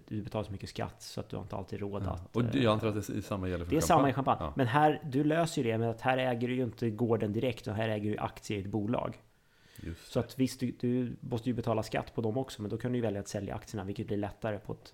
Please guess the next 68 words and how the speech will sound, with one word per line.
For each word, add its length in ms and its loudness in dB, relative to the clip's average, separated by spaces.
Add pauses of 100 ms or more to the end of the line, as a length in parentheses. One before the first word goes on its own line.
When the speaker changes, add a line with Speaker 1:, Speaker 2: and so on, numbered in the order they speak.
Speaker 1:
annat 300 -10
sätt. 380 -12 (540)
Speaker 2:
Just 140 -6
det. 60 -4
Speaker 1:
Eh, 60 -4
Speaker 2:
Så 100 -2
de 100 4
har 80 2
lyckats 240 -2
behålla 280 2
det 60 0
i 40 -6
familjen 320 -4
i 40 -6
alla 80 -8
fall. 120 4
Speaker 1:
de 60 2
har 60 6
Speaker 2:
Det 40 4
är 20 2
ju 40 2
Speaker 1:
lyckats 140 -2
behålla 300 2
det 60 2
i 80 4
familjen, 400 -2
vilket, 160 0
Speaker 2:
jättehäftigt. 460 -2
Speaker 1:
vilket 260 -4
är, 440 -2
vilket 240 -4
är 60 0
fantastiskt 580 -2
i, 40 0
i, 640 -2
i, 360 -6
i 80 0
hur 120 2
dagens, 640 4
liksom, 280 -6 (720)
klimat 380 2
ser 120 0
ut 260 -6
där 100 -4
ute. 360 -6 (200)
Eh, 320 -4
och, 580 -2
eh, 140 0
man 120 -4
kanske 220 -6
tänker 220 -2
att 100 -4
Paul 100 2
Rocher 120 0
är 20 2
en 60 2
ganska 180 -4
stor 240 -4
champagne, 460 -2 (140)
för 100 -8
att 80 -8
vi 40 -4
ser 240 -4
ju 140 -2
väldigt 500 -8
mycket 260 -6
i 60 -6
Sverige. 400 -6